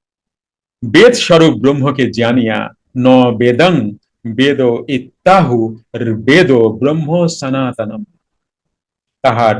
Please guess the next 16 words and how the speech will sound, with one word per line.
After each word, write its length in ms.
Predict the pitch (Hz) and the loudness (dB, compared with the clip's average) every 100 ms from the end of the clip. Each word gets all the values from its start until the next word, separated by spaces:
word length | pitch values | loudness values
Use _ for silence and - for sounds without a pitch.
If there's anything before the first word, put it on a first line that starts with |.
| 110 _ - | -6 _ -2
আর 420 | 131 151 175 170 _ | 2 2 0 -6 _
তখন 400 | 147 135 165 143 | 0 2 2 -2
জানিবার 540 | 104 123 127 131 135 120 | -2 -2 0 2 0 -2
কিছু 260 | 127 - | -12 -12
বাকি 440 | 104 104 92 - 113 | -8 -8 -8 -10 -10
থাকে 200 | 113 104 | -12 -12
না, 180 | 104 87 _ _ _ _ _ - | -12 -14 _ _ _ _ _ -2
তখন 360 | 123 160 147 | 0 2 0
তাহার 300 | 143 117 170 131 - | 0 2 2 0 0
ওষ্ঠের 540 | 160 165 - 131 123 | 0 0 -2 -2 -2
ওপর 380 | 117 113 151 185 | -2 0 0 0
সমস্ত 580 | - 175 165 180 - 165 | -4 -2 0 0 -2 -2
বেদ। 360 | 139 135 120 - _ _ _ 127 | 0 0 0 -6 _ _ _ -2
যোগীরাজ 320 | 143 165 165 | 2 2 2
কি 80 | 180 | -2
বলছেন? 400 | 180 175 127 | -2 -2 -8